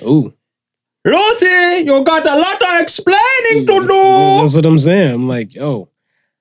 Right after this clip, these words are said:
Speaker 1: I look at it, this stuff is, even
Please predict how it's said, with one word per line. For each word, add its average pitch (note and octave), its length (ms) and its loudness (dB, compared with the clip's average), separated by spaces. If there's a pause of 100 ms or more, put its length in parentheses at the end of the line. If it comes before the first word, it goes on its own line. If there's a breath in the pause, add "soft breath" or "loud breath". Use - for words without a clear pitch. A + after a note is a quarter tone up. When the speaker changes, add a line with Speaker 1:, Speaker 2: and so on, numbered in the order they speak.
(200)
Speaker 1:
I D3+ 160 0
look D3+ 240 0
at C3+ 160 0
it, B2+ 40 -2
this B2 180 -4
stuff A2+ 260 -12
is, G#2+ 380 -14 (1700)
even C3 640 0